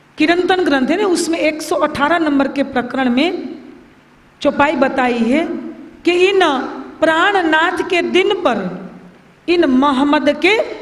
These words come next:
मोहम्मद कौन है? आखिरी हक्की स्वरूप श्री प्राणनाथ जी। इन मोहम्मद के दिन पर जो कोई लियावेगा ईमान,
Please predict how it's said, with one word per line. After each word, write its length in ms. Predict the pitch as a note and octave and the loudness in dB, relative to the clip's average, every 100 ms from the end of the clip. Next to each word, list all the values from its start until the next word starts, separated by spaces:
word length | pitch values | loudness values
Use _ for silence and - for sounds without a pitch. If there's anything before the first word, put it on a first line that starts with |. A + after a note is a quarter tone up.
| - - | -10 -2
मोहम्मद 360 | C#4 D4+ F4 F#4 | 2 4 2 2
कौन 340 | F4+ F4 F#4+ | 2 2 4
है? 180 | G4 A4+ - - - - - - - | 0 -2 -8 -16 -18 -20 -20 -6 0
आखिरी 460 | E4 E4 E4+ F#4+ G#4+ - - D#4+ | 0 2 2 2 0 -4 -6 -4
हक्की 300 | E4 F4 G4+ | -2 0 0
स्वरूप 340 | F4+ D#4+ E4+ | 2 0 0
श्री 220 | - D#4+ | -4 -4
प्राणनाथ 1300 | D#4 D4+ C#4+ D4+ G#4 C5+ - - - C4 D4+ E4 E4 | -2 0 0 2 0 -2 -8 -14 -4 0 0 0 0
जी। 520 | D#4+ D#4 D#4+ D#4+ - | 2 0 -2 -6 -4
इन 240 | F4+ G#4+ F4 | -2 0 0
मोहम्मद 480 | D#4+ E4 E4+ E4+ E4+ | 0 0 2 0 0
के 180 | E4+ | -2
दिन 280 | C#4+ A#3+ D#4+ | 0 -2 -2
पर 540 | E4+ E4 D4+ C4+ - - - | 0 0 0 -2 -6 -10 -4
जो 120 | E4 | -2
कोई 200 | F4 E4 | 2 2
लियावेगा 880 | C#4+ B3+ C#4 C#4+ D4 G4 A4+ G4+ G4 | 2 2 2 2 2 2 2 2 2
ईमान, 880 | D#4+ D4 C#4+ D4+ E4+ C#4+ A#3 - - | 2 2 2 2 2 0 -2 -6 -12